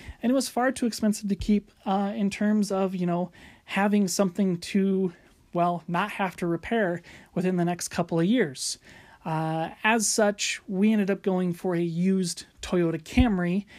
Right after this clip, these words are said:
after looking at a wide number of options, going from everything from a Prius and a Corolla, uh, to some small crossovers. The Camry really kinda stuck out as the best choice overall,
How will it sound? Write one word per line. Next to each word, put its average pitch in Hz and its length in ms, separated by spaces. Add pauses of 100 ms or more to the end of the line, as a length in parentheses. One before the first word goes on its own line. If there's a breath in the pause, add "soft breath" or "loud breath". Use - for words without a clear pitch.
(220 loud breath)
after 160 360
looking 180 360
at 165 120
a 147 40
wide 214 840
number 180 300
of 170 100
options, 170 640 (380 loud breath)
going 190 320
from 175 300
everything 185 380
from 180 200
a 160 60
Prius 196 580
and 180 100
a 156 60
Corolla, 202 640 (340 loud breath)
uh, 160 280
to 175 160
some 185 260
small 175 320
crossovers. 165 800 (300 loud breath)
The 160 80
Camry 302 400
really 226 200
kinda 208 220
stuck 220 320
out 180 240
as 170 300
the 170 140 (180)
best - 400 (100)
choice 175 480
overall, 156 480